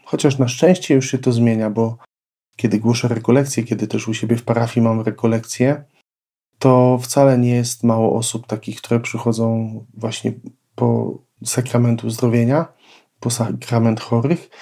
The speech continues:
nawet ludzi młodych, bo wiedzą, że on dotyka nie tylko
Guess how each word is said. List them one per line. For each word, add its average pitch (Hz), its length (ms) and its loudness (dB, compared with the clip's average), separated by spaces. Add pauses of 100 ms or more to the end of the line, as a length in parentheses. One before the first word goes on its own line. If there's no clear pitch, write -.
(200)
nawet 123 300 4
ludzi 120 680 2
młodych, 107 520 -2 (720)
bo 117 120 2
wiedzą, 123 400 2
że 113 500 0 (800)
on 127 180 2
dotyka 120 320 0
nie 120 160 4
tylko 110 600 0